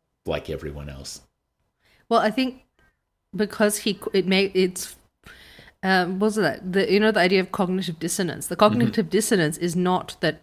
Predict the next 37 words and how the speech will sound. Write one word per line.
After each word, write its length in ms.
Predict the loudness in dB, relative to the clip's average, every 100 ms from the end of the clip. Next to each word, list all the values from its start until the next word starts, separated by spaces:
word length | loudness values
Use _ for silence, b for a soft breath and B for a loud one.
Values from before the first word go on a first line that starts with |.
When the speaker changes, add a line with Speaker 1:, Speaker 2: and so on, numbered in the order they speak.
| -8
Speaker 2:
you 220 | 0 2
know 220 | 2 2
that 380 | 0 -2 -2 2
there's 160 | 0
something 420 | 2 -2 -2 -2 -2
that 180 | -4
you, 280 | -2 -4 -6 -6
I 40 |
mean, 240 | -2 -2 0
we 180 | 4 6
know 160 | 6
the 80 | 4
concept 400 | 0 -2 -2 -4
of 60 | -2
cognitive 380 | -2 0 0 0
dissonance 480 | -4 -4 -8 -10 -6
is 320 | -4 -4 -6 B B B B
that 120 | -4
you're 140 | 0 -2
confronted 600 | -2 -2 2 2 2 0
by 140 | 0
something 720 | 0 0 -2 -2 -4 -4 -6 B B B
that 140 | -4 0
makes 300 | 0 0 -8
you 80 |
question 500 | -4 -4 -4 -2 -2 -2
your 180 | -2
reality 520 | 0 0 0 0 -4 -4
or 100 | -2
your 120 | -4
perceived 500 | -4 -8 -4 -4 -2
notions. 600 | -2 -2 -4 -12 -14 -20 _ _ _ -10
At 120 | -4
least 200 | -2 -4
that's 160 | -10 0
part 260 | 2 4
of 300 | 0 -8 -20